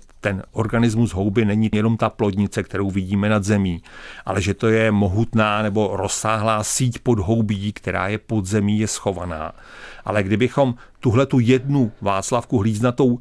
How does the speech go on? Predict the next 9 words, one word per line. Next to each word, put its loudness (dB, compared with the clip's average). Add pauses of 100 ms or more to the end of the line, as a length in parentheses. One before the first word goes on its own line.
(100)
dokázali 0
z -10
té 0
lesní 0
půdy 2
vypreparovat, -2 (460)
tak -4
bychom 2
byli 2